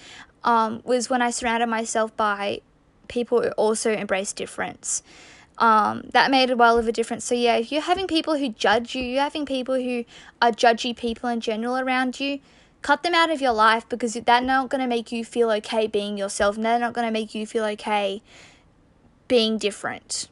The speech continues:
And there's, like, a, there's a point coming soon that will tell you how to cut those people, that will tell, that will tell you how to cut people ha-, out of your life that aren't meant to be in your life. But yeah,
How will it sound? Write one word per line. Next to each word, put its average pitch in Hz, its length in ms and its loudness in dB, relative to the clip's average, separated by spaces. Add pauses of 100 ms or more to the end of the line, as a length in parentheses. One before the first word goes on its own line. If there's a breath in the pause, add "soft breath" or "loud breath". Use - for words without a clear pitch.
(1600 loud breath)
And 254 160 4
there's, 262 180 2
like, 277 300 6
a, 269 460 2
there's 247 180 -6
a 254 60 0
point 277 320 -4
coming 220 580 -4
soon 208 440 -6
that 185 180 -2
will 208 280 -4
tell 226 180 -4
you 220 100 -4
how 220 220 0
to 202 100 -6
cut - 200 -8
those 202 160 -6
people, - 280 -12 (240)
that 214 300 -2
will - 340 -6 (380)
tell, 226 280 -4 (560 loud breath)
that 294 140 6
will 294 80 4
tell 311 220 4
you 285 240 0
how 277 160 4
to 277 80 2
cut 240 200 0
people 226 320 -2
ha-, 240 280 0 (100)
out 208 140 4
of 208 80 -4
your 202 100 0
life 190 300 0
that - 280 -6
aren't 214 180 2
meant 190 120 -10
to 214 80 -8
be 185 80 -6
in 107 160 -8
your - 220 -12
life. - 260 -10 (640 loud breath)
But 392 100 -2
yeah, 233 260 4